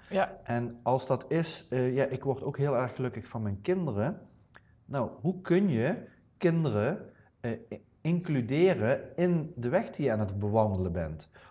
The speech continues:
Speaker 2: Of ik word ook heel erg gelukkig van een maatschappelijke bijdrage hebben
Speaker 1: Ja.
Speaker 2: met mensen en, eh,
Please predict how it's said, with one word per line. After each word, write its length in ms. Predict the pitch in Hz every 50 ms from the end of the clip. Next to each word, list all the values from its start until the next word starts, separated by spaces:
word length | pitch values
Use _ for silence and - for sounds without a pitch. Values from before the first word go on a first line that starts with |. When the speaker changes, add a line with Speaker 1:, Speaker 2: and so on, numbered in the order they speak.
| - -
Speaker 2:
Of 160 | - 117 107
ik 180 | - 123 - -
word 200 | - 123 127 -
ook 160 | - 156 151
heel 280 | - 135 143 147 - 95
erg 240 | 113 113 104 - -
gelukkig 420 | 117 117 151 170 - 120 113 113
van 140 | - 117 110
een 60 | 110
maatschappelijke 580 | 113 113 - - - 135 135 - 120 110 - 104
bijdrage 640 | 95 117 120 139 147 131 120 117 110 107 101 98
hebben 480 | 98 95 104 110 113 110 101 107 143 151 - - 160
Speaker 1:
Ja. 200 | 160 160 - - -
Speaker 2:
met 420 | - 98 101 110 127 175 - - 113
mensen 600 | 127 151 131 135 120 - - 110 113 - - -
en, 320 | 107 107 107 104 - - -
eh, 340 | 98 101 101 101 98 98